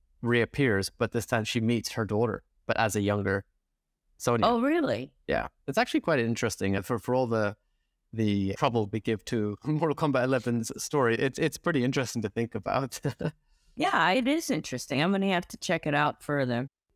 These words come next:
Speaker 1: I'm, I'm just curious now, because you appear as, as Sonya for certain events. You don't appear all the time, but you don't keep track of,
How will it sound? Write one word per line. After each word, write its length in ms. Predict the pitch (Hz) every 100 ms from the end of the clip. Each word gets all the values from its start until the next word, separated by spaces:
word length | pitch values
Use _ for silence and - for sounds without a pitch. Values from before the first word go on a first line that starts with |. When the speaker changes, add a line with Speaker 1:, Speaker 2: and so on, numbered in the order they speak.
| _ _
Speaker 1:
I'm, 140 | 185 208
I'm 100 | 220
just 200 | 302 -
curious 420 | - 190 135 117
now, 240 | 143 117 - - - _
because 460 | 151 - 165 - - _ _ _ _ _ _ _ _ _ _ _ _ _ _ _ _ _ _ _ _
you 380 | 165 185 196 202
appear 360 | 160 185 214
as, 240 | 185 151 - -
as 300 | 143 123 - _
Sonya 680 | - - 143 139 127 120 113 _ _ _ _
for 240 | - 135 120
certain 380 | - 151 135 127
events. 260 | 107 101
You 80 | 139
don't 200 | 139 135
appear 260 | 131 123 113
all 180 | 107 107
the 80 |
time, 360 | 98 - 98 - _ _ _
but 280 | - 135 - -
you 140 | 147
don't 280 | 147 160 160
keep 340 | - 160 151 - _
track 420 | - - 131 123 - -
of, 560 | 127 117 113 107 -